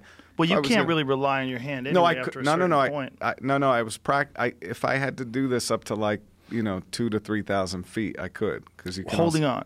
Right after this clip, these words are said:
Speaker 2: Yeah, you, yeah, you can ascend. You can also do what, you know, just put something around your foot, like the, the wires could come down.
Speaker 1: Okay, so something
Speaker 2: So
Speaker 1: around your foot would
Speaker 2: just
Speaker 1: be,
Speaker 2: to
Speaker 1: so
Speaker 2: help.
Speaker 1: just to take some of the
Speaker 2: Yeah,
Speaker 1: weight
Speaker 2: just
Speaker 1: off
Speaker 2: to
Speaker 1: of it.
Speaker 2: help. Yeah, so it's
Speaker 1: Yeah.
Speaker 2: doable.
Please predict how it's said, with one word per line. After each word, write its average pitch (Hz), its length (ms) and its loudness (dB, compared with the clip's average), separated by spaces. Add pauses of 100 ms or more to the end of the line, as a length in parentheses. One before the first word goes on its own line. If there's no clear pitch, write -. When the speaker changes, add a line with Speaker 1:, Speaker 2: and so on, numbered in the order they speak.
Speaker 2:
Yeah, 170 180 4
you, 104 240 0
yeah, 113 240 2
you 92 160 -6
can 98 160 -4
ascend. 110 520 0
You 98 80 -4
can 104 140 -4
also 101 260 -4
do 98 240 -4
what, 98 140 -4 (260)
you 101 160 -6
know, 87 300 -6
just - 240 -12
put 98 180 -6
something 95 300 -6
around 92 220 -6
your 80 80 -12
foot, - 480 0
like 85 160 -12
the, 90 120 -6 (220)
the - 80 -4
wires 95 420 -2
could - 160 -14
come 95 220 -6
down. 101 200 -2 (120)
Speaker 1:
Okay, 139 260 -2
so - 140 -2
something 156 300 0
Speaker 2:
So 156 60 2
Speaker 1:
around 143 120 2
your 131 100 2
foot 139 280 0
would 127 180 0
Speaker 2:
just 120 180 0
Speaker 1:
be, 131 60 4
Speaker 2:
to - 60 4
Speaker 1:
so 147 140 4
Speaker 2:
help. 117 100 4
Speaker 1:
just 131 140 0
to 143 60 -2
take 147 200 2
some 143 100 6
of - 60 4
the 127 60 4
Speaker 2:
Yeah, 120 40 4
Speaker 1:
weight 123 140 4
Speaker 2:
just 113 140 4
Speaker 1:
off - 60 -20
Speaker 2:
to 175 60 4
Speaker 1:
of 151 60 2
it. 127 40 2
Speaker 2:
help. 120 300 2
Yeah, 117 160 2
so 113 140 2
it's 117 140 4
Speaker 1:
Yeah. 101 60 0
Speaker 2:
doable. 92 400 0